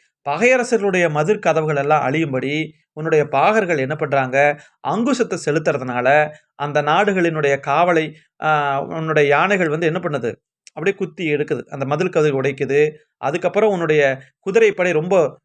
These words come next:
அ, செருக்கானது, ரொம்ப செருக்கோட போய் எதிரிகளை வீழ்த்தக்கூடியது. அது மட்டும் இல்லாம, நீயும் பொன்னாளாகிய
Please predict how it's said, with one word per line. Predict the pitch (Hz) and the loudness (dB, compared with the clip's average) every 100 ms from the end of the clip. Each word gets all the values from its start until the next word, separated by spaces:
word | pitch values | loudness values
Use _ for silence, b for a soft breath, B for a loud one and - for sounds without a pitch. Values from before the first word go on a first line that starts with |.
| - | -8
அ, | 143 135 | -4 -2
செருக்கானது, | - 214 233 185 131 120 - _ _ - _ | 2 2 2 0 0 -6 -8 _ _ -20 _
ரொம்ப | - 180 190 160 143 135 - | -8 0 2 2 0 -6 -6
செருக்கோட | 175 190 190 196 190 | -4 -2 0 0 0
போய் | 175 | 2
எதிரிகளை | 147 151 170 170 | 2 2 2 2
வீழ்த்தக்கூடியது. | 151 165 165 147 139 139 147 151 151 B - | 2 -2 -4 -6 -4 0 2 0 -4 B -8
அது | 139 170 | -2 -2
மட்டும் | 175 175 | 0 0
இல்லாம, | 170 185 202 | 2 2 0
நீயும் | 170 196 233 208 | -2 0 0 0
பொன்னாளாகிய | 165 185 214 185 165 156 151 | 0 2 2 2 2 0 0